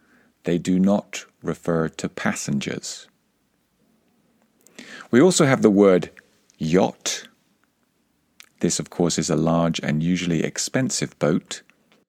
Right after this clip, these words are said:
Now, most people spell and pronounce this word incorrectly.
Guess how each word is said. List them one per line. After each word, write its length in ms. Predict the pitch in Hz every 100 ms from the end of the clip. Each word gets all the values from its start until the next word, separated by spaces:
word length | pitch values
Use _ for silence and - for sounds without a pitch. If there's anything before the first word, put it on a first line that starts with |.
| _ - -
Now, 140 | 90
most 280 | 92 135 156
people 280 | 135 113 104
spell 500 | - - 123 92 87 -
and 140 | 85
pronounce 380 | 95 95 90 -
this 220 | 87 -
word 280 | 87 85 78 _
incorrectly. 880 | 95 85 - 78 76 - - -